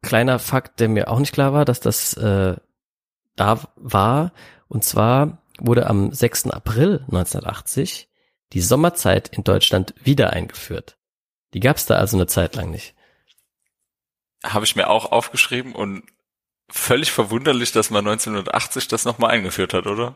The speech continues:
Speaker 1: Ja,
Speaker 2: Also ich
Speaker 1: komisch,
Speaker 2: mein,
Speaker 1: ne?
Speaker 2: das wurden uns ja immer erklärt, irgendwie die Sommerzeit haben wir wegen der Landwirtschaft und so und also
Speaker 1: Ja, irgendwie zum Energiesparen oder so, glaub ich, aber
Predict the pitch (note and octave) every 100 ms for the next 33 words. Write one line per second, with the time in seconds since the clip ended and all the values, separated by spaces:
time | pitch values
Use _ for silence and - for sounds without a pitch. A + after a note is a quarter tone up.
0 | _ - G#2 G2 D3 B2 F#2+ A#2 B2+ -
1 | - - - - _ _ _ - _ _
2 | _ - F#2+ A#2 A2+ A2+ G#2+ A2+ G2+ -
3 | B2 C3 G2+ - A#2 B2 - A#2+ A#2+ A2+
4 | G#2+ G2 G#2+ A#2+ - A2+ G#2+ G#2 G2+ F#2+
5 | F#2+ F#2 F2+ F#2 B2+ C#3+ C3 - B2 -
6 | A#2+ A2+ A#2 A#2 F#2+ F#2+ F2+ - _ _
7 | _ - - F#2+ F2 E2+ F2 _ - -
8 | - - _ _ - A2 - C#3+ D3 -
9 | C#3 B2+ A2+ C#3+ - D3 C3+ C3+ B2+ C3
10 | B2 B2 B2 C3 A2+ G#2+